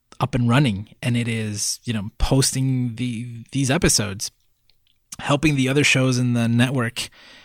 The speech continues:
do their thing. Uh, it is, it is, it's incredible to me. So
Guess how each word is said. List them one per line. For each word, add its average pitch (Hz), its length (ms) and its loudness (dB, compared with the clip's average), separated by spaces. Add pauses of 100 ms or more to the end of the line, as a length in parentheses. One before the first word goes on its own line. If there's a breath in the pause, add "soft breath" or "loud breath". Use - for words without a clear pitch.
(300 soft breath)
do 127 160 2
their 131 140 2
thing. 123 440 0 (200)
Uh, 113 340 -6
it 131 160 -4
is, 113 540 -4 (600)
it - 80 -18
is, - 240 -18 (280)
it's - 120 -8
incredible 113 420 0
to - 140 -2
me. 117 180 -2
So - 240 4